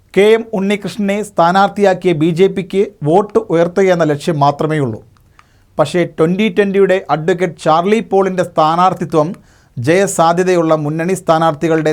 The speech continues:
നെഞ്ചിടിപ്പിൻ്റെ വേഗം കൂട്ടുകയാണ്. അതുകൊണ്ട് തന്നെ രണ്ടായിരത്തി ഇരുപത്തിനാലിൽ ചാലക്കുടിയെ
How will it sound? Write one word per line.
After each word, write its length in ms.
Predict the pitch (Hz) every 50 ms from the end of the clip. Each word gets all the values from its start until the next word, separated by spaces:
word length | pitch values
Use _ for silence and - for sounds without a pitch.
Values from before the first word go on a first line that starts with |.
| 147 143
നെഞ്ചിടിപ്പിൻ്റെ 640 | 151 175 165 180 185 180 180 - 170 165 160 165 165 - - 127 117 135
വേഗം 300 | 151 165 170 156 170 170 151 -
കൂട്ടുകയാണ്. 640 | 143 143 139 - 156 135 127 120 104 90 78 69 - _ _ _ _ _ _ _ _ _ _ - _ _ _ _ _ _ _ _ _ _ _ _ - 127
അതുകൊണ്ട് 300 | 156 170 170 180 180 175 175
തന്നെ 240 | 185 175 175 175 175 190 226 - _ _ _ _ - 120
രണ്ടായിരത്തി 600 | 143 156 175 180 180 185 190 196 202 196 190 180 185 180
ഇരുപത്തിനാലിൽ 520 | 180 190 202 - - 170 175 180 185 180 170 175 -
ചാലക്കുടിയെ 720 | 156 156 165 175 196 202 170 - 190 185 190 185 180 180